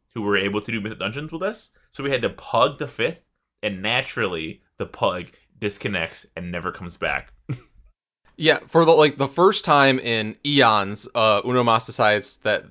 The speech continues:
Speaker 2: we need to, well, I, I say we, but you, you guys needed to pug a fifth. And I feel bad, too, because I, that was the night that I chose to join Kata's group for raid. But, like, they, they needed me, like, they, or else they wouldn't have had <laughs> enough healers.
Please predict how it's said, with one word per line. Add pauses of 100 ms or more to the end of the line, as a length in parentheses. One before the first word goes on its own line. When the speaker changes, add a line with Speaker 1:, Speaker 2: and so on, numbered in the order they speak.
Speaker 2:
we
need
to, (120)
well,
I, (200)
I
say
we,
but
you,
you
guys
needed
to
pug
a
fifth. (240)
And
I
feel
bad,
too,
because
I,
that
was
the
night
that
I
chose
to
join
Kata's
group
for
raid.
But,
like,
they,
they
needed
me,
like,
they,
or
else
they
wouldn't
have
had
<laughs>
enough
healers.